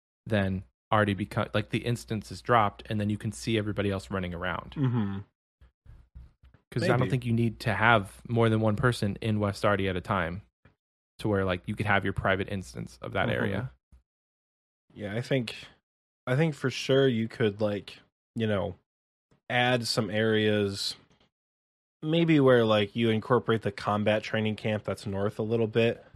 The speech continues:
Speaker 1: Uh-huh.
Speaker 2: Maybe
Speaker 1: That'd be
Speaker 2: you,
Speaker 1: cool.
Speaker 2: um, yeah, maybe you, like, have soldiers coming in, like, kinda how, you know, like, the guy with the cart walks in and out of,
Speaker 1: Mm-hmm.
Speaker 2: um,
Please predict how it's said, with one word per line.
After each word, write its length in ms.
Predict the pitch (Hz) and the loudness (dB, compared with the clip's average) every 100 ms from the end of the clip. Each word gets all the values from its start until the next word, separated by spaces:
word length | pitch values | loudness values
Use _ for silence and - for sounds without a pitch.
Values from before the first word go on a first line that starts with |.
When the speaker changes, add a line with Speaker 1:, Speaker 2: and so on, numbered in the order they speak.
| - _ - | -20 _ -6
Speaker 1:
Uh-huh. 220 | 110 104 135 - | 0 0 -2 -6
Speaker 2:
Maybe 380 | - 113 117 143 | -4 0 2 2
Speaker 1:
That'd 180 | 131 123 | 2 4
be 60 | 107 | 6
Speaker 2:
you, 60 | |
Speaker 1:
cool. 80 | 104 101 | 6 4
Speaker 2:
um, 240 | 95 104 - - | 2 -4 -8 -12
yeah, 260 | 117 143 | 2 4
maybe 300 | 120 113 131 | 6 4 2
you, 640 | 143 127 127 120 113 110 - _ _ _ _ _ _ _ - | 0 2 4 4 4 2 -2 _ _ _ _ _ _ _ -10
like, 260 | 117 117 104 | 2 2 4
have 200 | 117 - | 0 0
soldiers 580 | - 113 110 113 113 | 2 4 4 2 -2
coming 320 | - 120 117 107 | 0 0 2 2
in, 240 | 110 110 | 0 2
like, 160 | 107 104 | 0 2
kinda 200 | 156 143 | 4 6
how, 200 | 135 123 | 6 4
you 140 | 113 | 4
know, 80 | 127 | 2
like, 160 | 120 - | 2 0
the 80 | |
guy 180 | 107 104 | 2 4
with 120 | 110 | 4
the 80 | 107 | 0
cart 460 | - - 104 107 - - | -8 0 2 2 -2 -4
walks 440 | 110 107 110 - | 4 6 6 0
in 100 | 120 | -2
and 100 | 110 | 0
out 300 | 101 104 113 - - - - _ - | 0 0 0 -4 -20 -20 -20 _ 0
of, 240 | 117 110 | 4 4
Speaker 1:
Mm-hmm. 100 | 127 | 4
Speaker 2:
um, 460 | 107 101 95 95 101 | 4 4 2 -4 -8